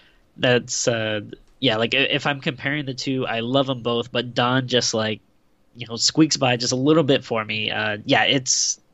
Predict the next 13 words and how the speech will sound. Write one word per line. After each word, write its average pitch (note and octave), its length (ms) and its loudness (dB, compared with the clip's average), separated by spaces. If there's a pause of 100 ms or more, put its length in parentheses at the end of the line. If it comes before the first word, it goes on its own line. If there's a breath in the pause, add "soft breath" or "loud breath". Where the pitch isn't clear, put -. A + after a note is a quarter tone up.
(100)
amazing. A2 640 -2
It's, - 540 0 (800 loud breath)
you C#3 200 2
know, A2+ 100 2
uh, A2 300 0
I, A#2+ 180 0
I, A#2 200 -2 (440)
one C#3 240 0
of D3 60 4
the C3 100 4
movies, A2+ 440 0
like, G#2+ 160 -4
it's, - 260 -4